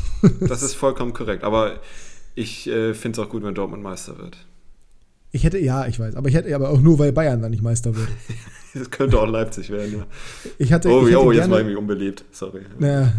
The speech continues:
Speaker 1: ja, aber ich sehe das genauso, von daher bei mir bist du da auf der richtigen Seite. Aber ich hätte gerne so einen Hass auf irgendeine Mannschaft wie du auf Bayern. Also einerseits auch nicht, weil gerade bei Bayern ist es halt super ärgerlich, weil die halt super gut sind.
Speaker 2: Braunschweig?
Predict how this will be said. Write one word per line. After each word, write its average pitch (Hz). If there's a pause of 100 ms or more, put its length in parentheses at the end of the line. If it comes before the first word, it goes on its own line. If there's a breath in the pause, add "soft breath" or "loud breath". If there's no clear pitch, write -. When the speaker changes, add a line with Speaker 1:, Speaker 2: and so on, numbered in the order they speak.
Speaker 1:
ja, 131
aber 147
ich 123
sehe 131
das 120
genauso, 120
von 120
daher 117
bei 113
mir 120
bist 113
du 120
da 117
auf 110
der 117
richtigen 117
Seite. 117 (320 loud breath)
Aber 143
ich 127
hätte 165
gerne 160
so 160
einen 156
Hass 190
auf 151
irgendeine 160
Mannschaft 160
wie 135
du 147
auf 131
Bayern. 110 (400 soft breath)
Also 139
einerseits 208
auch 139
nicht, 175
weil 139
gerade 156
bei 147
Bayern 156
ist 139
es 131
halt 135
super 147
ärgerlich, 143
weil 127
die 127
halt 123
super 147
gut 139
sind. -
Speaker 2:
Braunschweig? 147